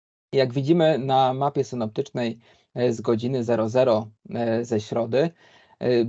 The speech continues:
przeważający obszar kontynentu znajduje się pod wpływem wyżów, e, i podobnie jest z Polską. E, północna połowa kraju znajduje się w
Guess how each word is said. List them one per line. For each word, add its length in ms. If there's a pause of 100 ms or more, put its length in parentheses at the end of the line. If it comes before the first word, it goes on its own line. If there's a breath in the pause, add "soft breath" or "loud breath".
(100)
przeważający 840
obszar 300
kontynentu 560
znajduje 460
się 340 (200)
pod 160
wpływem 500
wyżów, 500 (380 soft breath)
e, 120
i 160
podobnie 420
jest 180
z 60
Polską. 680 (100)
E, 140
północna 580
połowa 340
kraju 340
znajduje 500
się 320
w 100